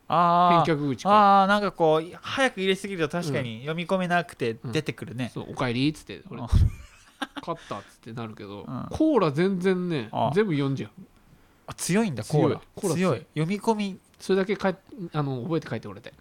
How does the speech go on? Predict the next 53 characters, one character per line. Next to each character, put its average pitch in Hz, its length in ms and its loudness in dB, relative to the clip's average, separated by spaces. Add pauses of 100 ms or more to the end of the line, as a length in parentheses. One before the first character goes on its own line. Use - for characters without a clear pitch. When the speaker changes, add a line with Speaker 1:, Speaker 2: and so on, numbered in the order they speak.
Speaker 2:
コ 262 120 4
ー 190 40 4
ラ 190 80 4
は 190 80 2
強 131 200 -4
い。 - 20 -8 (360)
Speaker 1:
<laughs> - 340 -20
Speaker 2:
コ 269 180 0
ー 226 40 6
ラ 196 100 4
の 151 120 0
大 143 220 2
は 147 120 2
強 - 460 -4
い。 104 40 -10 (880)
Speaker 1:
だ-、 - 120 -14 (320)
な-、 185 180 -4
実 160 360 -2
践 196 60 0
し - 80 -14
て 196 80 -4
も 185 100 2
ら 175 100 4
い 170 80 -4
た 156 100 0
い 117 40 -2
ね、 101 100 -6
じ 104 100 -10
ゃ 101 40 -8
あ 101 40 -10
今 120 160 -8
度 127 60 -6
ね。 - 20 -6
Speaker 2:
う 110 40 -8
ん、 - 20 -12
ち - 80 -8
ょ - 20 -4
っ - 40 -4
と 131 40 -2
や 135 60 -2
っ 135 40 -18
て 156 120 -4
み 151 80 -2
て 135 100 -8
も 110 80 -10
ら 98 60 -12
い - 40 -10
た 127 60 -6
い。 123 40 -4
Speaker 1:
う - 20 -6
ん、 120 80 -8
大 156 300 4
道。 147 460 4